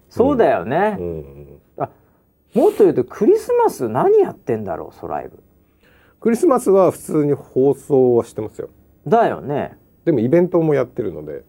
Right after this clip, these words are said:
Speaker 2: 二十四。
Speaker 1: 大変だ。
Speaker 2: うん。
Speaker 1: 回んのかね、しかし。まあ、
Speaker 2: あー。
Speaker 1: クリスマス天気重要だからね。
Speaker 2: そうですね。
Speaker 1: ええ、天気もやるでしょう。
Speaker 2: はい。
Speaker 1: まあ、ちょっ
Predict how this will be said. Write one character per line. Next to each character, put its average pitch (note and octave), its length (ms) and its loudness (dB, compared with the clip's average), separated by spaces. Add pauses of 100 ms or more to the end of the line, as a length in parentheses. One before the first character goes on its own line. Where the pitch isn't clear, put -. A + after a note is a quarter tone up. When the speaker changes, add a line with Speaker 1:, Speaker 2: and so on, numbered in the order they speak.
(260)
Speaker 2:
二 E2+ 140 -12
十 D2 260 -16
四。 D2+ 60 -14
Speaker 1:
大 C#3+ 180 -2
変 C#3+ 220 -2
だ。 - 180 -8 (840)
Speaker 2:
う F#2+ 40 -10
ん。 E2 180 -10
Speaker 1:
回 G2+ 120 -14 (340)
ん - 0 -
の B3+ 120 -4
か - 120 -6
ね、 D#3+ 160 -12
し - 80 -20
か - 100 -20
し。 - 140 -20 (1500)
ま E3+ 120 2
あ、 C3+ 100 0
Speaker 2:
あ G#2 60 -6
ー。 A2+ 40 -10
Speaker 1:
ク E3 120 0
リ F#3+ 60 2
ス A#3+ 80 -4
マ G#4 140 2
ス - 80 -4
天 F#4 320 0
気 G#2 240 -2
重 F#2 140 -8
要 A2+ 220 -2
だ D4+ 100 -8
か F4 140 -6
ら - 80 -16
ね。 C#3+ 260 -16
Speaker 2:
そ B2+ 140 -6
う F2 40 -6
で D2+ 80 -14
す - 100 -20
ね。 B2 140 -12 (120)
Speaker 1:
え E2+ 300 -10
え、 - 80 -20
天 D#2+ 300 -10
気 B2+ 120 -6
も F#3+ 180 2
や A2 100 0
る F#3 100 0
で F#4 120 4
し - 80 -4
ょ - 120 -6 (200)
う。 A#2 40 -2
Speaker 2:
は G#2 60 2
い。 - 140 -8
Speaker 1:
ま C#3+ 80 -6
あ、 - 20 -4
ち - 100 0
ょ A#4 40 2
っ A4+ 60 -6